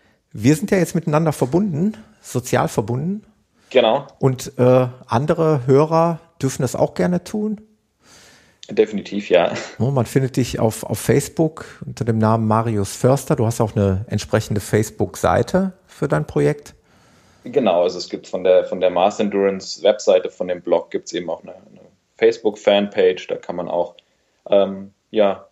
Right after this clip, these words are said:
Speaker 2: kann man folgen und, ähm, ja, da aktualisiere ich eigentlich regelmäßig und auch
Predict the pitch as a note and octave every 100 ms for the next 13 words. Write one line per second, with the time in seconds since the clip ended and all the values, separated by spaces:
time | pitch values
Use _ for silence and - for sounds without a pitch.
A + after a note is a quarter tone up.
0 | _ G#2 G2+ G2 A2 A2+ A#2 A2+ F#2+ F#2+
1 | F#2 - F2 F2+ F2+ G2+ - E2 E2 F2+
2 | G2 G#2 - G2+ G2 A2 A2+ F#2+ G2+ -
3 | G2 A2+ G2+ G2 G#2 F#2+ F2+ F2+ F2